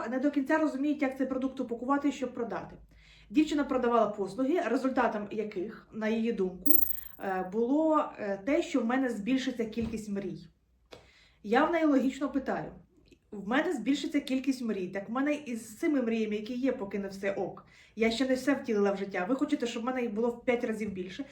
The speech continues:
Тобто в п'ять разів більше мрій, які не здійснились і не ясно, чи здійсняться. Тобто ви мене хочете загнати в депресію". Ясно, що вона почала виправдовуватись, розказувати, що це, це не про те, чим більше ти мрієш, тим більше ти дієш і так тому подібне. Воно то ясно.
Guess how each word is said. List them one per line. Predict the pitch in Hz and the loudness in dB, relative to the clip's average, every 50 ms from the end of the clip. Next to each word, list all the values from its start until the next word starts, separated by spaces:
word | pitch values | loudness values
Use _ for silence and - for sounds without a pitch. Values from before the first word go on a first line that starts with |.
| - - - | -18 -14 -6
Тобто | - 226 226 233 233 | -6 -6 -4 -4 -6
в | 220 - | -6 2
п'ять | - 285 302 294 294 | 4 6 6 6 6
разів | 277 247 240 240 254 233 | 4 4 4 2 0 2
більше | 220 269 269 269 269 262 | 2 2 2 4 2 2
мрій, | 220 233 254 233 | 2 2 2 0
які | 233 226 226 247 226 | 0 -2 -2 0 2
не | 226 226 | 2 2
здійснились | 214 - 247 233 - 240 254 233 208 214 214 | 2 0 -2 -4 -2 -2 0 0 0 0 -2
і | 226 | -4
не | 214 | 0
ясно, | 220 226 226 226 226 202 | 2 2 2 2 -2 -6
чи | 208 220 | -8 -8
здійсняться. | 202 185 185 185 180 165 165 - - 311 311 - - - - | -8 -8 -8 -8 -8 -10 -10 -6 -6 -8 -8 -8 -16 -20 -20
Тобто | - - - 214 | -20 -8 -6 0
ви | 220 302 | 0 2
мене | 311 320 269 | 2 2 0
хочете | - - 262 254 294 - - | 0 0 -2 -2 -2 -4 -4
загнати | - 208 208 208 233 233 254 | -4 -4 -2 -2 -2 -2 -2
в | 220 | -2
депресію". | 202 226 - 170 160 160 - - - - _ _ _ _ _ _ _ - - - - - - - _ | -2 -4 -6 -6 -10 -10 -12 -18 -20 -20 _ _ _ _ _ _ _ -20 -20 -20 -20 -20 -20 -14 _
Ясно, | 226 208 269 330 349 339 349 302 | 2 6 6 6 6 6 2 0
що | - 277 | 2 4
вона | 262 269 262 | 4 4 4
почала | 262 254 254 277 262 254 | 4 2 4 6 6 6
виправдовуватись, | 254 254 269 269 254 226 254 254 240 226 220 226 220 | 6 6 6 2 4 6 6 8 8 6 4 2 -2
розказувати, | 240 240 233 - 269 254 262 254 285 | -2 -4 -2 -2 -2 -2 0 -2 0
що | - - | -2 -2
це, | 262 269 269 | -2 -2 -2
це | 262 - | 0 2
не | 285 294 | 0 0
про | 285 - 302 | 2 2 0
те, | 285 - - 240 240 233 | -2 2 2 4 4 4
чим | 226 - 226 | 2 2 0
більше | 220 277 269 - 311 | 2 2 2 2 2
ти | 302 302 302 | 2 4 4
мрієш, | 269 240 214 247 269 247 220 220 | 4 4 2 2 2 2 2 -2
тим | - - 247 | -2 -4 0
більше | 240 285 269 - 294 | 0 0 0 0 -2
ти | 294 302 | 0 0
дієш | 262 220 - 262 269 233 214 214 220 214 | -2 0 2 2 2 4 4 0 0 0
і | 254 | -2
так | 254 269 262 - | -2 -4 -4 -6
тому | - 247 262 269 262 | -8 -4 -4 -2 0
подібне. | 277 262 220 254 220 185 180 151 - | 0 0 0 0 -2 -2 -4 -4 -4
Воно | 196 220 240 254 | -4 -2 -2 -2
то | 254 269 | 0 0
ясно. | 262 254 262 226 208 - - 180 | 0 2 2 2 0 -2 -6 -12